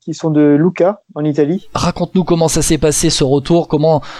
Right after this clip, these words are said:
Speaker 2: bah, et comment tu, tu redeviens professionnel, là, à quarante-quatre ans, pour la fin deux mille vingt, avec, euh, pourquoi pas, un contrat en deux mille vingt et un aussi.
Speaker 1: Eh bien, pour, euh, obtenir un contrat, euh, ça s'est fait, on va dire, euh, avec beaucoup de chance.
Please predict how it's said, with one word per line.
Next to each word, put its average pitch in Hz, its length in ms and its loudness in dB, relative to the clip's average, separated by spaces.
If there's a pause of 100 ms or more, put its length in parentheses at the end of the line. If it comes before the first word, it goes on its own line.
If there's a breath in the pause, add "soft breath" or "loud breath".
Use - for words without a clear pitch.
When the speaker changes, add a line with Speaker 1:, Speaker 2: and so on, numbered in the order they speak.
(260 loud breath)
Speaker 2:
bah, - 180 -2
et 156 60 -4
comment 202 340 0
tu, 180 380 0
tu 196 120 -2
redeviens 190 440 2
professionnel, 175 640 0
là, 170 80 4
à 165 80 2
quarante-quatre 156 560 -2
ans, 175 100 2
pour 156 140 -2
la 143 100 2
fin 160 220 -2
deux 151 100 2
mille 160 180 0
vingt, 180 200 2
avec, 160 280 -2
euh, 160 80 0 (140)
pourquoi 151 320 -2
pas, 185 220 2
un 160 100 2
contrat 147 300 -4
en 160 40 0
deux 151 100 0
mille 147 120 0
vingt 143 220 0
et 151 40 0
un 143 60 0
aussi. 139 380 -4
Speaker 1:
Eh 156 80 -2
bien, 175 160 0
pour, 214 400 2
euh, 185 480 4
obtenir 190 480 0
un 180 100 0
contrat, 185 540 0
euh, 139 880 2
ça 143 260 -2
s'est 156 160 -4
fait, 170 340 2
on 156 140 0
va 151 80 2
dire, 160 240 2
euh, 147 280 2 (420)
avec 139 240 -2
beaucoup 156 220 -2
de - 40 -8
chance. - 460 -2